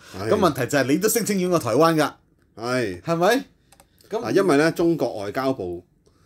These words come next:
Speaker 1: 即係中華人民共和國就真係好似冇就呢個釣魚台呢，
Speaker 2: 嗯。
Speaker 1: 啊，點樣出聲嘅。
Speaker 2: 哦，係啊，因為最近呢，唔得閒。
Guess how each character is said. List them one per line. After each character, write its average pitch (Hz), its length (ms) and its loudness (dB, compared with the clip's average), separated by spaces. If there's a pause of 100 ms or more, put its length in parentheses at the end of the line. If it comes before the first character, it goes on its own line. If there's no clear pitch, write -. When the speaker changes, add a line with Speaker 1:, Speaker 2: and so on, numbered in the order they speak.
(320)
Speaker 1:
即 156 100 -6
係 - 40 -10
中 147 120 2
華 95 100 -2
人 82 80 -8
民 80 160 -12
共 90 160 -12
和 78 140 -14
國 101 140 -16
就 92 120 -10
真 143 300 0
係 123 120 0
好 110 100 0
似 113 120 -4
冇 90 180 -6
就 90 180 -10
呢 107 120 -4
個 107 120 -6
釣 90 80 -6 (100)
魚 85 180 -12
台 82 220 -14
呢， 104 180 -8 (260)
Speaker 2:
嗯。 104 120 -16
Speaker 1:
啊， 95 60 -8
點 98 120 -6
樣 113 80 0
出 120 100 -4
聲 107 200 -4 (220)
嘅。 - 40 -12 (120)
Speaker 2:
哦， 117 100 -6
係 107 40 -6 (140)
啊， - 20 4
因 160 80 6
為 170 80 6
最 147 160 -2
近 123 120 -4
呢， 151 80 -2
唔 92 220 -12
得 143 100 -6
閒。 - 160 -12